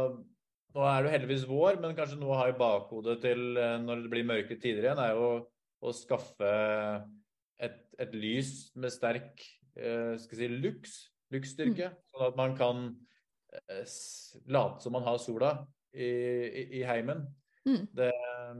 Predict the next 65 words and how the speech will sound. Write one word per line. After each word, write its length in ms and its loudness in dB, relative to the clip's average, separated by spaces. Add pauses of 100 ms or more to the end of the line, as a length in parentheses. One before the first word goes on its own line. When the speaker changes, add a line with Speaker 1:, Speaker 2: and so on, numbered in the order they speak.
(300)
Speaker 1:
det 100 2
er 80 4
jo 100 2
også 160 -6
viktig. 440 -6
Så 120 -2
selv 200 4
om 40 0
det 120 6
høres 280 8
ulogisk 640 -2
ut, 220 -2
så 180 2
er, 240 2
det 140 -6
starter 420 0
jo 60 -2
når 160 -2
man 260 -4
våk-, 220 -4
når 120 -6
man 120 -2
våkner. 440 -4 (920)
Speaker 2:
Ja, 100 -2
det 100 0
er 140 2
veldig, 220 4 (120)
veldig 240 0
bra 140 -2
poeng. 280 -6 (520)
Det 160 0
er 20 6
jo 220 6
noe 140 6
som 120 2
heter 180 2
Sightgeber, 1000 0
og 160 -4
en 180 0
av 140 -2
de 100 0 (140)
er 260 0
jo 180 2
de, 180 -2 (320)
eh, 180 -6
at 220 -2
det 120 0
at 140 -4
man 100 -2
får 240 -2
lys 280 0
inn 120 -4
i 80 -4
øynene 380 -2
så 120 -6
tidlig 380 -2
som 220 -2
mulig, 260 -2
for 100 -4
du 140 0
har 140 4
den 160 0
der 100 -6
interne 560 -2
klokka, 540 -2